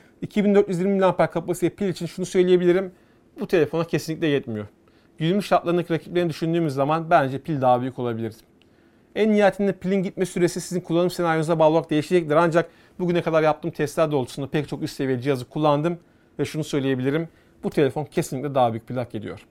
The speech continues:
Bu detay sonrasında videomuzun sonuç bölümüne, yani ana değerlendirmeye geçecek olursak eğer şunu söyleyebilirim.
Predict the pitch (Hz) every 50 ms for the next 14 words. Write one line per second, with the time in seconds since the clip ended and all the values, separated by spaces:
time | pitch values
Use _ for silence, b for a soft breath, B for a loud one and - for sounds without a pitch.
0 | _ _ _ _ _ _ _ _ _ _ _ _ _ _ _ _ _ _ b b
1 | b b b b b b b b _ - 196 220 208 214 208 202 - - 202 190
2 | 180 - 202 202 185 190 170 196 190 190 196 180 - 190 190 190 - - 175 151
3 | 139 131 131 147 156 165 - - 151 175 202 196 196 180 170 165 160 160 151 147
4 | 139 143 151 - - 180 175 - 170 175 170 - 170 147 - 160 160 170 170 -
5 | - 175 160 - - 170 160 160 165 165 160 156 160 170 185 185